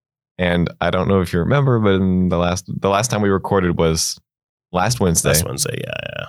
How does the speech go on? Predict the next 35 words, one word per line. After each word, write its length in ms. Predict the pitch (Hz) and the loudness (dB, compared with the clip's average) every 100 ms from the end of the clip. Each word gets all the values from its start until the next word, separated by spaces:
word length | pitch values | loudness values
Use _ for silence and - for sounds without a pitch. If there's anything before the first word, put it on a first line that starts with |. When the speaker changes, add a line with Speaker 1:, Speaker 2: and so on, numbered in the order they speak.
| - _ - | -16 _ -4
Speaker 1:
And 80 | 82 | 0
I 60 | 85 | 2
was 140 | 82 | 0
like, 180 | 82 82 | 0 2
"Yo, 360 | 95 87 78 | 4 4 2
so 220 | 78 85 80 | 0 0 2
Adele's 280 | 80 87 | 2 0
supposed 220 | - 92 - | 0 -2 -2
to 60 | |
be 40 | 92 | -2
coming 240 | 92 90 | 0 0
out 100 | 76 | 0
with 120 | 85 | 2
a 20 | |
new 160 | 85 82 | 2 2
album. 560 | 80 101 90 80 82 - _ _ _ _ _ _ _ - | 2 0 0 0 -2 -8 _ _ _ _ _ _ _ -4
When 180 | 87 87 | 2 2
you 80 | 87 | 4
gonna 160 | 87 | 2
release 300 | 87 90 82 | 2 2 2
some 100 | 87 | 2
new 100 | 85 | 4
music?" 400 | 90 101 85 64 - _ _ _ _ _ _ _ _ _ _ _ _ _ _ _ _ _ _ _ _ - | 4 4 2 -4 -8 _ _ _ _ _ _ _ _ _ _ _ _ _ _ _ _ _ _ _ _ -2
Well, 240 | 90 92 | 2 2
two 160 | - 120 | 2 2
days 220 | 113 104 | 4 2
after 500 | 101 101 101 92 87 - | 0 0 2 2 0 -2
I 100 | 95 87 | -2 0
said 280 | - 123 | 0 2
that, 260 | 98 80 85 - _ _ _ _ _ _ _ _ | 2 0 -2 -6 _ _ _ _ _ _ _ _
she 200 | - - 123 | -4 0 2
did 200 | 156 165 | 2 2
release 320 | 107 87 101 | 0 0 0
new 140 | 87 | 0
music. 420 | 85 78 80 73 | -2 -2 -4 -6